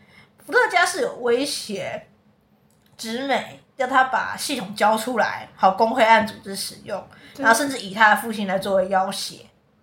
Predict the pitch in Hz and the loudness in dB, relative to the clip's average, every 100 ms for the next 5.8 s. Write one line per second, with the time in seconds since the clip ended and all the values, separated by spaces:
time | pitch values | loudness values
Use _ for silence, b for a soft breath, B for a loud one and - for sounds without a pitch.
0 | _ _ _ - 240 214 233 285 269 269 | _ _ _ -18 -10 2 2 2 0 -2
1 | 220 226 226 214 190 190 196 196 196 196 | -4 -4 -6 -4 -4 -6 -6 -6 -4 -4
2 | - 190 202 240 233 190 214 226 - 285 | -6 -4 -2 -2 -4 -8 -12 -12 0 2
3 | 208 190 185 - B B B B 277 240 | 2 0 -8 -14 B B B B 2 4
4 | 202 208 - 220 208 214 214 - 254 214 | 4 2 4 6 6 4 0 -2 -8 -8
5 | 220 214 214 226 208 208 196 | -6 -6 -6 -8 -8 -10 -12